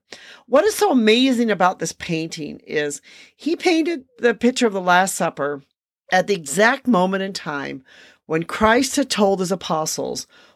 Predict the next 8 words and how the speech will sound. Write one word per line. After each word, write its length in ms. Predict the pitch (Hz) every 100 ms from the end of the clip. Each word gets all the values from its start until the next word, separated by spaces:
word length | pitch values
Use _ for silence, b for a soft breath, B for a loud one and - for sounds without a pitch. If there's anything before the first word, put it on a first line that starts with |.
| b
"One 380 | 135 170 277 359
of 120 | 190
you 380 | 147 135 143 156
is 160 | - 156
going 240 | 160 156
to 100 | -
betray 420 | - 165 240 226
me." 280 | 196 - -